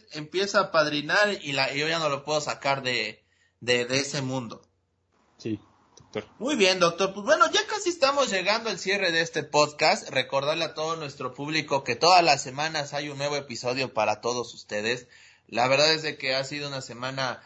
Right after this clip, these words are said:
Speaker 1: pues, con mucha acción fu-, en el fútbol, en el bas-, bueno, básquetbol. Usted me iba a comentar algo de que iba a estar en un partido de pretemporada, ¿no? Como aficionado, ya no como, como
Speaker 2: Ya.
Speaker 1: deportista, ya, usted ya, ya, ya, doctor, ya,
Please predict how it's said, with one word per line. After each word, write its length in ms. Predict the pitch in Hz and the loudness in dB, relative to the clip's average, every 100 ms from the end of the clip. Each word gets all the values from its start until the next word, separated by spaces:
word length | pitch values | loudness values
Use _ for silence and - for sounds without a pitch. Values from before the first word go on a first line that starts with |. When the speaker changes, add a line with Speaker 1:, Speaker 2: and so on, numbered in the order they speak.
| _ _ | _ _
Speaker 1:
pues, 220 | - 123 | -10 -10
con 320 | - 147 143 147 | -2 2 2 2
mucha 480 | 196 208 208 180 | -4 2 6 6
acción 760 | 135 143 139 - 190 196 190 156 | 4 0 -2 -2 2 2 0 -8
fu-, 180 | - 151 | -14 -8
en 160 | 135 127 | -6 -6
el 100 | 120 | -6
fútbol, 760 | - 135 127 165 185 185 180 | -8 -10 0 4 6 4 2
en 160 | 139 120 | 0 -2
el 180 | 117 113 | -4 -2
bas-, 260 | 117 117 - | -2 -2 -4
bueno, 320 | 139 127 120 | -2 0 0
básquetbol. 560 | 120 147 175 147 180 196 - - | 2 2 2 2 4 2 -2 -12
Usted 220 | 156 156 226 | -10 0 4
me 80 | |
iba 120 | 269 269 | 6 4
a 40 | |
comentar 420 | 240 208 202 240 | 2 -4 -4 0
algo 300 | 247 262 262 277 - 170 | 0 -2 2 2 0 -4
de 140 | 170 | -6
que 100 | 180 | -4
iba 140 | 208 | -4
a 20 | 226 | -4
estar 240 | - 220 | 0 -2
en 100 | 214 | -2
un 120 | 220 | -2
partido 340 | 220 - 208 220 | -2 -2 -4 -2
de 120 | 202 | -2
pretemporada, 760 | 160 143 139 139 147 214 196 | -4 -6 -8 -4 0 0 0
¿no? 220 | 151 175 - | -2 -4 -4
Como 180 | 170 | 0
aficionado, 640 | 160 196 196 233 262 226 170 | 0 0 -2 2 4 4 4
ya 160 | 175 | 0
no 160 | 185 185 | 0 -2
como, 480 | 165 147 135 131 123 | -4 -4 -2 -4 -4
como 240 | 139 135 | -4 0
Speaker 2:
Ya. 80 | 139 | 4
Speaker 1:
deportista, 580 | 156 135 160 233 - 208 | 6 4 2 -8 -2 2
ya, 240 | 156 143 | 4 4
usted 240 | 127 147 143 | 2 0 4
ya, 220 | 143 139 | 4 4
ya, 180 | 135 135 | 0 0
ya, 200 | 147 113 | 0 0
doctor, 320 | 107 - 113 | -8 -14 -8
ya, 140 | 110 | -6